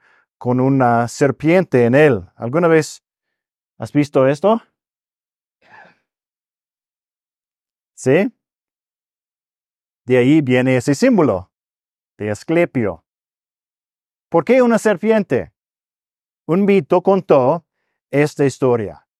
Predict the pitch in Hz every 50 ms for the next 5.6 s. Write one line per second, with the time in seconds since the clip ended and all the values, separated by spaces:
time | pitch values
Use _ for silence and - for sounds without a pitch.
0 | _ _ _ _ _ _ _ _ - 185 247 262 233 - 196 180 165 135 - 143
1 | 139 139 131 127 - 135 135 147 165 160 - - - 226 208 - - 202 196 185
2 | 175 185 196 208 214 214 214 208 190 175 151 143 135 135 131 - 147 131 - 156
3 | 143 - 156 143 131 120 110 98 95 104 135 151 - - - - _ _ _ _
4 | _ _ _ _ _ _ _ _ _ _ - 160 120 123 151 151 147 143 131 151
5 | 185 214 214 190 165 139 127 123 123 139 156